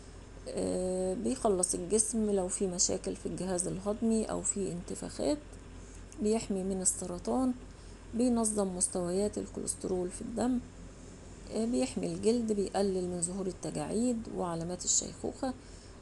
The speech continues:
مهم للقلب ومهم برضو لجهاز المناعة. آه، عايزة أقول لكم إن المشروب ده برضو بيحقق التوازن في مستويات درجة الحموضة في الجسم،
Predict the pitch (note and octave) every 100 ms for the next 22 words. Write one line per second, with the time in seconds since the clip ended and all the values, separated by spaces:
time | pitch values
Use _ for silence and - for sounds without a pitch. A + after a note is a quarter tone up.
0 | - A#3+ C#4 C4 G#3+ F3+ F#3+ - - C4+
1 | C4 B3 - - G3 G#3+ G#3+ G#3+ G#3+ G#3
2 | G3+ G#3+ B3 C#4 B3 A3+ A#3+ A3+ G#3 D#3+
3 | G3 A3+ G#3 - G#3+ F#3 F#3+ - - -
4 | - - - - - - - - - -
5 | - - A#3+ E4+ E4 - A#3 C4+ C4+ -
6 | A#3 A3 E3 F3+ - A3 F3 F3+ B3+ B3+
7 | A3+ F#3 - B3 - - - - G3+ G3+
8 | B3 B3 A#3+ A#3 A#3+ A3+ A3 F#3+ F3 F#3
9 | A3 A3+ - - - - - - - -
10 | A3+ A3+ G#3+ G#3+ - G#3 - G3+ A3 A3
11 | A3 G#3+ G#3+ G#3 G#3 -